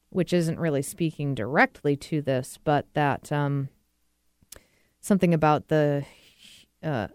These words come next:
American, oh, here it is. They didn't tell you that less than five percent of the American Kennel Club's registration revenue comes from commercial breeders,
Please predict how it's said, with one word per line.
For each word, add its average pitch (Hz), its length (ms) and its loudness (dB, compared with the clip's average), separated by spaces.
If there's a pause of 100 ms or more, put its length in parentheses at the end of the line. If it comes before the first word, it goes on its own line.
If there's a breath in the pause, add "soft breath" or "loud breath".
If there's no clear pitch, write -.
(140)
American, 170 760 2
oh, 151 80 0
here 165 160 4
it 143 80 0
is. 135 180 -2
They 160 140 2
didn't 165 240 0
tell 170 160 2
you 160 140 4
that 147 200 -2
less 185 460 0
than 165 220 0
five 180 420 0
percent 160 520 -4
of 156 140 -4
the 156 100 -2
American 156 540 -2
Kennel 160 320 -2
Club's 151 640 -2 (560)
registration 170 840 2
revenue 151 520 2
comes 170 420 -2
from 151 220 -2
commercial 160 480 -2
breeders, 143 580 -2